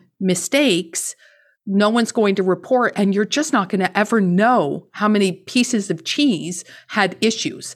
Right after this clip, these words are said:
until it's too late. And to fix errors or prevent errors, you have to be able to envision and understand at every single step of the process what could contribute to those.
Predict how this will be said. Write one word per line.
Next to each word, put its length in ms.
until 380
it's 220
too 180
late. 420
And 420
to 120
fix 560
errors 480
or 160
prevent 640
errors, 440
you 120
have 420
to 100
be 200
able 180
to 260
envision 560
and 220
understand 600
at 200
every 420
single 440
step 360
of 160
the 80
process 720
what 260
could 220
contribute 640
to 100
those. 360